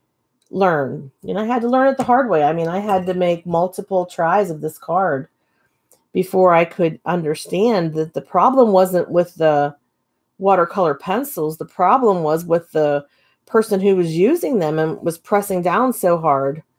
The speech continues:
There's no way to do that. It, it, it, the way that these are formulated,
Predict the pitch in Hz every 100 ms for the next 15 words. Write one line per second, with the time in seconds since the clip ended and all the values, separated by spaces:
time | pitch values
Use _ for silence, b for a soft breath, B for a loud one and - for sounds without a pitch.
0 | _ _ - 185 - _ _ _ 196 247
1 | 202 147 127 143 - 175 165 _ _ _
2 | _ _ _ _ - - _ _ _ _
3 | _ _ _ _ _ _ _ 156 165 160
4 | 160 180 214 214 208 214 196 185 - 214
5 | 214 196 165 156 151 151 165